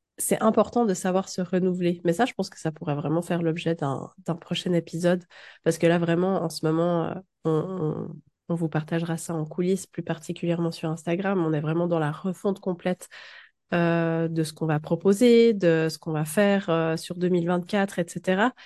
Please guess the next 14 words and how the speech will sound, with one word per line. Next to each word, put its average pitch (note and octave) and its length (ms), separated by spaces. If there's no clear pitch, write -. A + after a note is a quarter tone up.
Et F3+ 280
en F#3 100
fait, A#3+ 280
là, G#3+ 340
maintenant, G#3+ 560
en F#3 80
reprenant G3 480
cette F#3+ 240
vision, G3 320
en F#3 220
reprenant F#3 520
ce - 80
qu'on F3 180
a E3+ 200